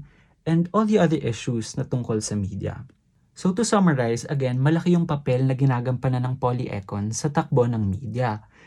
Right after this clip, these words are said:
In the context of our discussion, naapektuhan nito yung representation ng L G B T Q plus community sa Philippine media.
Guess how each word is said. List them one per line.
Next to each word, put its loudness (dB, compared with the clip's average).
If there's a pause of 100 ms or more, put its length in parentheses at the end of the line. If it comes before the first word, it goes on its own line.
(240)
In 4
the 4
context -2
of -4
our 0
discussion, 2
naapektuhan 2
nito 2
yung 6
representation 2
ng -2
L 4
G 2
B -2
T -6
Q -8
plus -4
community -2
sa -4
Philippine 2
media. 0